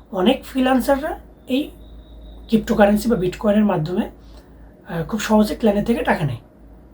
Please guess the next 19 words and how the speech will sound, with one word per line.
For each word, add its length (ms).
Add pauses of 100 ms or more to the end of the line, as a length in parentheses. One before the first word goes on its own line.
(680)
তো 120
মোটামুটি 440
এই 580 (280)
যে 120
পেমেন্ট 220
মেথডগুলোর 360
নাম 260
বললাম, 300 (540)
আপনি 580
ইউএসএ, 480
ইউকে, 480
কানাডা, 600 (460)
অস্ট্রেলিয়া, 640 (580)
মোটামুটি 500 (180)
যেসব 380
দেশের 240
ক্লায়েন্টরা, 300
জার্মান, 500 (140)
স্পেন, 540